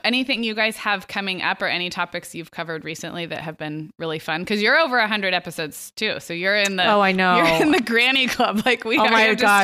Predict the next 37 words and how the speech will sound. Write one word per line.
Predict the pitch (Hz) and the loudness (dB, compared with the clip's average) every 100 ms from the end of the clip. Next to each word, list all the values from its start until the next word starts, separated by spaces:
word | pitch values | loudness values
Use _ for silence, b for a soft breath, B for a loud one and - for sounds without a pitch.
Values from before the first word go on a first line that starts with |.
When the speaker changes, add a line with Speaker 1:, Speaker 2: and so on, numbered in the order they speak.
| 220 | 4
Speaker 1:
start | 214 | 4
Speaker 2:
we | 208 | 4
are | 202 | 4
Speaker 1:
thinking, | 254 226 | 2 2
Speaker 2:
totally | 202 202 190 185 | 4 4 4 4
Speaker 1:
it's | 180 | 4
hard. | 285 277 285 | 4 4 2
You | 302 | 2
have | 339 | 0
to | 381 339 | -2 -4
keep | - 311 285 | -4 -6 -4
thinking | 277 294 294 | -6 -4 -4
of | 294 | -2
new | 311 | 0
ideas | 311 311 294 440 269 202 | 0 0 0 0 -2 -2
or | 214 | -4
keep, | - 240 - | -4 -6 -6
you | 226 | -4
know, | 240 202 240 214 | 0 0 0 -2
it's, | 220 - | -6 -10
that's | 196 196 214 - - | -4 -4 -4 -14 -6
the, | 208 196 202 202 _ - | -4 -2 -6 -10 _ -10
the | 202 | -8
privilege, | 214 285 240 202 190 | -2 2 2 2 0
I | |
Speaker 2:
pretty | 220 | 2
Speaker 1:
guess, | 180 | 2
that | 190 190 | 2 2
Speaker 2:
crazy. | 175 | 0
Speaker 1:
comes | 147 196 180 165 | 0 -2 -2 -6
with | 170 165 _ | -6 -8 _
having | 180 170 170 | -8 -6 -6
been | 165 165 | -8 -8
around | 160 156 151 | -6 -8 -10
for | |
a | 143 | -12
while. | - - | -12 -12